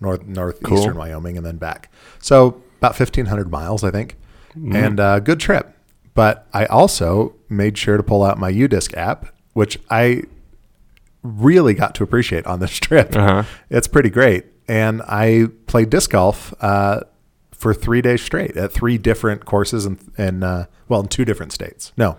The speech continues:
Speaker 1: yes, two different states. And, uh, just kinda wanna give a recap of my little disc golf safari.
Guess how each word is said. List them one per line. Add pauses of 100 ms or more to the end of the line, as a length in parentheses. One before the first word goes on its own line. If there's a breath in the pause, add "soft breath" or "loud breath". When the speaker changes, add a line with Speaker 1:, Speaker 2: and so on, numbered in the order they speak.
(160)
Speaker 1:
yes,
two
different
states. (680 soft breath)
And,
uh, (440)
just
kinda
wanna
give (100)
a
recap
of
my (200)
little (140)
disc
golf
safari.